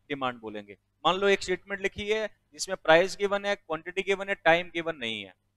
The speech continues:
जैसे मैं ये कह दूं कि जब आलू का price five rupee per केजी है तो मैं टेन केजी purchase करूंगा। ठीक है, तो लेकिन मैंने क्या नहीं बताया उसमें, Time नहीं बताया। तो आपको ध्यान रखना है जब statement given होंगी तो तीनों बातें उसमें क्या होनी चाहिए,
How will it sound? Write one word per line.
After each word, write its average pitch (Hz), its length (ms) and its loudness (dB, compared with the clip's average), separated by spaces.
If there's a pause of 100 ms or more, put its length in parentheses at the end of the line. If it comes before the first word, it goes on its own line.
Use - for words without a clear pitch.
जैसे 165 200 -8
मैं 185 100 -2
ये 190 100 2
कह 175 160 2
दूं 208 220 -6
कि - 480 -18
जब 233 340 6 (260)
आलू 190 320 10
का 202 160 10
price 190 640 2 (300)
five 190 380 10
rupee 196 240 -12
per 190 160 0
केजी 175 340 -6
है 185 160 0
तो 190 140 -14
मैं 185 200 -4
टेन 196 180 6
केजी 185 320 -4
purchase 156 380 -10
करूंगा। 110 380 -8 (920)
ठीक 160 160 -4
है, 214 80 2
तो - 340 -16
लेकिन 175 220 -4
मैंने 180 220 -2
क्या 185 160 2
नहीं 185 140 -8
बताया 180 340 0
उसमें, 185 380 -6 (300)
Time 147 180 0
नहीं 127 180 -10
बताया। 104 380 -12 (380)
तो 208 60 0
आपको 190 260 4
ध्यान 185 300 -2
रखना 220 220 0
है 240 60 -4
जब 226 160 -4
statement 190 440 -8
given 214 220 -4
होंगी 202 260 -12
तो 226 100 -18
तीनों 202 420 -10
बातें 185 260 4
उसमें 175 260 -14
क्या 170 140 -2
होनी 156 240 -12
चाहिए, 196 320 -6